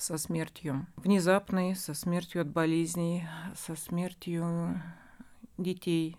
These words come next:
целых семей, волей-неволей как-то принимаешь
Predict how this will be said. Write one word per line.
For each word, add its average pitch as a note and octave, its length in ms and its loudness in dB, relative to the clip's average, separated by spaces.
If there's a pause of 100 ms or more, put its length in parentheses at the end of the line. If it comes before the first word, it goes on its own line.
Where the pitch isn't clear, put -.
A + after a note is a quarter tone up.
целых F3+ 380 -4
семей, E3 600 -4
волей-неволей F#3+ 880 0
как-то - 340 -6
принимаешь E3+ 880 -2